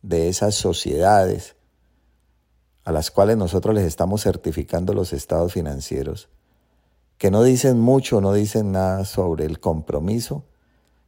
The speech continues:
con la conservación del medio ambiente. Y al final concluían de que el medio ambiente no está en balance. Es bien curioso porque, eh,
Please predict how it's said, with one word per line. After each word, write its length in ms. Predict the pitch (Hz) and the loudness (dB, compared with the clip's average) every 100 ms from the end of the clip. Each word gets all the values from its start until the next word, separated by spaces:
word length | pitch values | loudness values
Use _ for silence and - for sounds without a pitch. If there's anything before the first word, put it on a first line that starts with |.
| _ | _
con 260 | 127 131 117 | 2 4 4
la 180 | 101 - | 2 2
conservación 1160 | 87 82 - 78 71 60 69 - 85 73 - - _ _ _ _ _ _ _ _ _ | -2 0 0 -2 0 -4 -4 -2 -2 -4 -8 -16 _ _ _ _ _ _ _ _ _
del 320 | 131 87 73 | -6 -4 -2
medio 380 | 78 82 80 76 | -2 -2 -2 -4
ambiente. 640 | 71 58 50 - - - _ _ _ _ _ _ _ _ _ _ _ _ _ _ _ _ _ _ _ _ _ _ _ _ _ _ - | -6 -10 -12 -14 -20 -20 _ _ _ _ _ _ _ _ _ _ _ _ _ _ _ _ _ _ _ _ _ _ _ _ _ _ 2
Y 60 | |
al 120 | 101 | 2
final 600 | 110 104 139 208 - 185 - _ _ _ _ _ | 4 2 2 2 0 -6 -14 _ _ _ _ _
concluían 680 | - 139 - 92 110 147 78 | -2 -2 2 4 4 4 2
de 140 | 107 | 0
que 100 | - | 0
el 60 | 95 | 0
medio 280 | 92 120 135 | 2 4 4
ambiente 460 | 131 131 127 131 | 2 0 2 2
no 120 | 123 127 | 2 2
está 260 | - 131 | 2 2
en 160 | 127 123 | 2 2
balance. 600 | 120 127 120 107 - - - - _ _ _ _ _ _ _ - | 4 4 0 -4 -10 -14 -20 -20 _ _ _ _ _ _ _ -6
Es 120 | 98 | 0
bien 220 | 135 147 | 2 2
curioso 580 | 139 143 131 131 131 196 | 4 4 6 6 4 0
porque, 460 | 110 101 - 85 - _ _ _ _ _ _ - | -2 -4 -6 -8 -10 _ _ _ _ _ _ -16
eh, 260 | 120 - | -10 -10